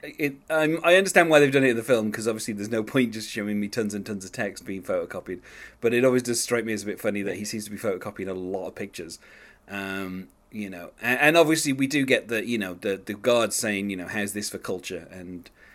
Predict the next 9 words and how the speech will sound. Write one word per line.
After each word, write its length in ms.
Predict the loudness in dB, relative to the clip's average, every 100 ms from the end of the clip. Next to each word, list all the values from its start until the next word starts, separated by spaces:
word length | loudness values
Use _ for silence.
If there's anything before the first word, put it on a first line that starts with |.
| _ -12
you 100 | -10
know, 140 | -10
he 120 | -10
starts 320 | -10 -6 -8 -8
playing 300 | -14 -12 -12
the 60 |
classical 400 | -12 -10 -10 -12
music. 440 | -12 -10 -12 -14 -18 -20 -20 -4
And 380 | 0 2 0